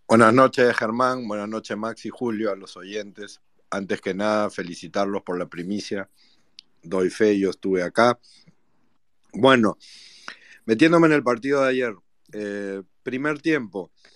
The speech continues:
Primer tiempo hay que compararlo con cómo juega River cuando juega bien. Eh, si bien es cierto, el primer tiempo fue discreto,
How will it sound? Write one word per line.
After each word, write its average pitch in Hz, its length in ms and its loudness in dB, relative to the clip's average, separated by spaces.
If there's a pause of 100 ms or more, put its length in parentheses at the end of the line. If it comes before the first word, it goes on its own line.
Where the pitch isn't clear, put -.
(920)
Primer 165 260 -2
tiempo 226 200 2
hay 226 60 2
que 208 120 0
compararlo 156 500 -4
con 135 140 -8
cómo 147 240 -8
juega 151 240 -4
River 151 260 -4
cuando 110 240 -8
juega 123 260 -4
bien. 131 360 -6 (880)
Eh, 101 640 -6
si - 160 -8
bien 120 160 0
es 120 140 -4
cierto, 131 300 -2
el 120 100 -6
primer 110 300 -4
tiempo 117 440 -2
fue 117 600 2
discreto, 120 680 -4